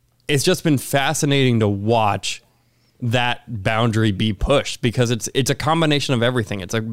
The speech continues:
combination of, like, like, fitness techniques that are getting better, just, like, health stuff getting better. The bike's getting so much better. Like, 'cause you just said it. It's like, your bike has to be set up for that speed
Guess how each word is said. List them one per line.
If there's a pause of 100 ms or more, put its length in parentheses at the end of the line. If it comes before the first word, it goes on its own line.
(100)
combination
of,
like, (800)
like,
fitness
techniques
that
are
getting
better, (460)
just,
like,
health (440)
stuff
getting
better. (200)
The
bike's
getting
so
much
better.
Like, (1200)
'cause
you
just
said
it.
It's
like, (480)
your
bike
has
to
be
set
up
for
that
speed